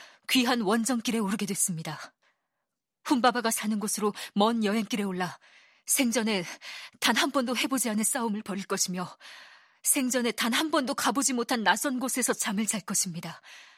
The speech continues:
저의 여행길을 축복해 주소서. 무사히 돌아와 님의 용안을 다시 볼 수 있도록, 무사히 돌아와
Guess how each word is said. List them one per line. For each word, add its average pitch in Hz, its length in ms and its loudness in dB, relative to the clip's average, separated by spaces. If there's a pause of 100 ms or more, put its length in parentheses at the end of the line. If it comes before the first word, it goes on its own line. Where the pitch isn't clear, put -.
(880)
저의 226 320 -2
여행길을 220 460 -2
축복해 254 420 -2
주소서. 196 400 -4 (1300)
무사히 208 340 0
돌아와 175 400 -8 (560)
님의 220 320 2
용안을 214 300 0
다시 - 340 -2
볼 233 140 -2
수 - 160 0
있도록, 175 360 -12 (920)
무사히 247 380 0
돌아와 226 440 -2